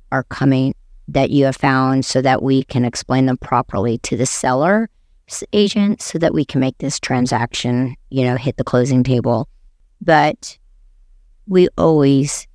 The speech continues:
always try to get our client there, because you're right, that face-to-face with you or the home inspector is crucial.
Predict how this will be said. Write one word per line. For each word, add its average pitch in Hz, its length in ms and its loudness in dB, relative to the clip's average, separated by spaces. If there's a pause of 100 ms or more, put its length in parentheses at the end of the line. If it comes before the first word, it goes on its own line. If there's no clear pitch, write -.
(160)
always 135 400 2
try - 180 -4
to 156 80 -2
get - 140 -8
our - 80 -4
client - 400 -4
there, 78 220 -4
because 135 680 0
you're 139 300 0
right, - 320 -4
that - 200 -2
face-to-face 139 920 -2
with 147 200 -2
you 143 400 2
or 143 120 2
the 131 100 -2
home 139 180 2
inspector 131 580 -2 (260)
is - 80 -14
crucial. 220 540 0